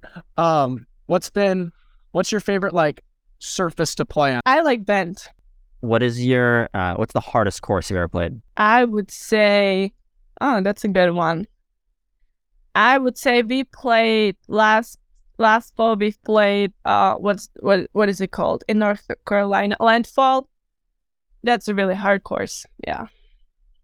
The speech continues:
Speaker 1: In-, all right, this is a non-golf one, but what's the, what's an English saying that makes no sense to you?
Speaker 2: What's up?
Speaker 1: <laughs>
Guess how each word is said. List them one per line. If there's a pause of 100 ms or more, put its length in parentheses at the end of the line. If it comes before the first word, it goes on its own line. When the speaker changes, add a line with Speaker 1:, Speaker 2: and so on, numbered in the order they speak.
(300)
Speaker 1:
In-,
all
right,
this
is
a
non-golf
one,
but
what's
the,
what's
an
English
saying
that
makes
no
sense
to
you? (800)
Speaker 2:
What's
up? (920)
Speaker 1:
<laughs>